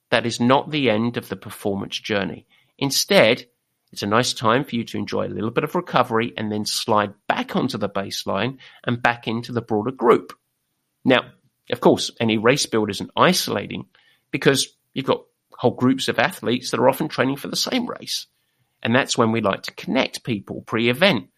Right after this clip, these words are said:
And many share advice and war stories throughout the experience and then maybe even connect on race day. That's really nice. And we love the pictures, by the way.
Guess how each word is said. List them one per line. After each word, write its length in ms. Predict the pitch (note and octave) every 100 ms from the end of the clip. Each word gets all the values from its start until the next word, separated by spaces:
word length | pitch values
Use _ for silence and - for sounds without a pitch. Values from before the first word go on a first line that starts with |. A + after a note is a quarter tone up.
| _ _ _ _
And 120 | A2 G#2+
many 180 | A#2
share 360 | A#2 - G2+ G#2+
advice 460 | C3 E3 E3+ A2+ -
and 120 | B2+
war 200 | - -
stories 400 | - A#1+ - -
throughout 340 | - E3+ -
the 100 | D3
experience 640 | - - - G2+ B2 - - -
and 180 | D#3+
then 200 | F3 G3
maybe 440 | D3+ A#2+ A#2+ - A2
even 200 | G#2 A2
connect 480 | - G#2 B2 - -
on 260 | C3 C3+ A2+
race 260 | A#2+ A#2+ -
day. 160 | F2 - _ _ -
That's 240 | F#2+ - -
really 260 | A#2+ G2+
nice. 360 | G2 G2+ F#2 -
And 140 | A#2
we 60 | C#3
love 160 | D3 -
the 100 | G2+
pictures, 520 | A#2+ - - - -
by 140 | - -
the 120 |
way. 100 | -